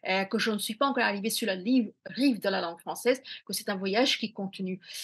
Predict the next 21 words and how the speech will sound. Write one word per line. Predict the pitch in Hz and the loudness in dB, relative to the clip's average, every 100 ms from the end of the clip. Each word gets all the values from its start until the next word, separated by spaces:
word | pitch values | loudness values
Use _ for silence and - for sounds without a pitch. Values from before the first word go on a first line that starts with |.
| - - | -8 -2
Euh, | 196 190 185 180 175 - _ _ _ _ _ _ _ _ _ _ - | 2 2 -2 -6 -10 -16 _ _ _ _ _ _ _ _ _ _ -6
après, | 208 - 339 370 302 | -2 6 8 8 6
il | 226 220 | 2 -2
y | - | 0
a | 254 | 4
une | 247 240 | 4 4
part, | 262 277 285 285 214 190 - _ _ | 6 8 8 6 4 4 0 _ _
euh, | 190 190 190 | 0 2 6
humaine | 233 226 302 339 233 | 6 8 8 6 2
que | 220 | 2
je | 185 202 | 0 -2
vais | 196 | 0
pas | 233 | 0
trop | 233 - 285 | 0 0 4
intellectualiser, | 247 226 269 220 - 247 214 208 208 320 254 | 6 6 4 2 2 2 2 2 2 2 2
je, | - | -4
trop | - - 226 | -4 2 4
garder | 202 202 208 | 2 0 -2
ça | 233 | 0
trop | 220 240 | 0 -2
sec | - - 262 262 | -2 2 2 0